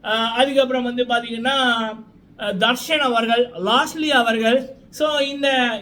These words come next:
even சீசன் த்ரீ வந்து சீசன் ஃபைவ் வரைக்கும், ஆ, ரெண்டு வருஷத்துக்கு பேசப்பட்டுச்சு. முக்கியமா கவிலியா அந்த டாபிக் எல்லாம். அதுக்கப்புறம் சீசன் ஃபோர்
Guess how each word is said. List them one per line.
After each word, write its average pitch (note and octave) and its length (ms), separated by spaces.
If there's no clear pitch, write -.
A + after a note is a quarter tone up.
even C4+ 460
சீசன் D4+ 480
த்ரீ D4 220
வந்து C#4+ 260
சீசன் D4+ 480
ஃபைவ் C#4 240
வரைக்கும், C4+ 420
ஆ, G#3+ 220
ரெண்டு C4 260
வருஷத்துக்கு C#4+ 420
பேசப்பட்டுச்சு. A3 520
முக்கியமா G#3+ 520
கவிலியா B3 540
அந்த B3+ 260
டாபிக் B3 320
எல்லாம். A3+ 420
அதுக்கப்புறம் D#4 680
சீசன் D4+ 480
ஃபோர் B3+ 200